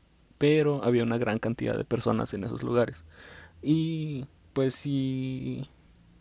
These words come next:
si ellos con las medidas que han tomado, con los diagnósticos, con todo, pues, suceden estas cosas, aquí que hemos visto un poquito de falta de eso, un poquito de,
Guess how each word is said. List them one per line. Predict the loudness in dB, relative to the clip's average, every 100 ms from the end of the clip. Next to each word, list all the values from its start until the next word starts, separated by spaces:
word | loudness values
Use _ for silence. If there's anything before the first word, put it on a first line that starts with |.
| -20 -20 -20 -20 -12
si | -4 0 4
ellos | 4 4 2
con | 2 0 2
las | 2
medidas | 2 2 2 2 0
que | -2
han | -4
tomado, | -2 2 4 4 4 0
con | -2 -4
los | -4
diagnósticos, | -4 -2 -2 -2 -4 -2 0 0
con | -4 0
todo, | 2 4 0 -8 -18 -20 -20 -20 -20 -20 -20 -20 -20 -12 -2
pues, | 0 0 -6 -20 -20 -12
suceden | -8 -2 2 4 4 2
estas | 2 0
cosas, | 0 2 2 0 -8 -20 -20 -20 -16 0
aquí | 2 4 4 4
que | 4 4
hemos | 4 2
visto | 0 -2 0
un | 0
poquito | -2 -4 0 2
de |
falta | 4 2 4 6
de | 8
eso, | 6 4 2 2 2
un | 0 -2
poquito | -6 -6 -2 0
de, | 0 -4